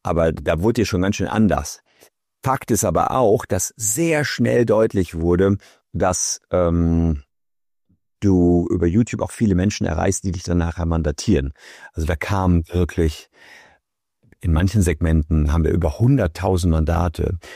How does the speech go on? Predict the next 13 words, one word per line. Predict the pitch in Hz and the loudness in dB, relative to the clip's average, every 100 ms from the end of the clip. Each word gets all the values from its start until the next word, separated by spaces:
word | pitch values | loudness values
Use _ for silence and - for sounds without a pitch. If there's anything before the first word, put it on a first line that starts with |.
| - | -12
Das | 85 80 | -8 -4
sind, | 87 87 85 85 - - | -4 0 2 2 -2 -8
äh, | - | -8
vor | - 101 | -4 -2
allen | 92 | 0
Dingen | 92 | 0
haben | 85 | 0
wir | 82 | -2
fast | - 98 - | -2 -6 -2
hunderttausend | 104 95 - 87 87 87 78 - _ _ - - - _ _ - | 0 0 -2 -2 0 0 -2 -4 _ _ -20 -20 -20 _ _ -4
Eltern | 101 120 131 113 | 0 2 2 0
vertreten, | 98 - 101 104 - 92 | -2 -4 -2 -2 0 0
deren | 90 87 87 | 0 0 -2